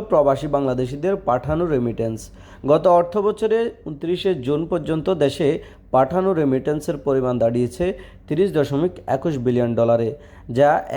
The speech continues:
এক অর্থ বছরে প্রাপ্ত সর্বোচ্চ রেমিটেন্সের নতুন রেকর্ড। বাংলাদেশ ব্যাংক জানিয়েছে, রেমিটেন্স প্রবাহ বাড়ায় বৈদেশিক মুদ্রার রিজার্ভ পুনরুদ্ধারে উল্লেখযোগ্য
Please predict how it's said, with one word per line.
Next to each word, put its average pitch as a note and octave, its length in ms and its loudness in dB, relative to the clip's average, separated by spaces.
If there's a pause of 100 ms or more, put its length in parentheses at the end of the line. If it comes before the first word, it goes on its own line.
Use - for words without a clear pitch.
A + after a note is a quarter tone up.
এক D3 60 -4 (200)
অর্থ C#3 160 -4 (120)
বছরে F#3+ 300 -2 (360)
প্রাপ্ত C#3+ 300 -2 (160)
সর্বোচ্চ C#3 420 -2
রেমিটেন্সের A#2+ 640 0 (140)
নতুন B2 220 0 (100)
রেকর্ড। A#2+ 320 2 (580)
বাংলাদেশ G3+ 340 6 (100)
ব্যাংক G#3 180 4 (120)
জানিয়েছে, A3+ 420 0 (140)
রেমিটেন্স E3+ 380 -2 (100)
প্রবাহ F3+ 280 4 (180)
বাড়ায় D#3+ 280 6 (100)
বৈদেশিক C#3 440 0 (160)
মুদ্রার C3+ 400 0 (260)
রিজার্ভ D#3 360 4 (180)
পুনরুদ্ধারে C#3+ 600 0 (460)
উল্লেখযোগ্য E3+ 500 2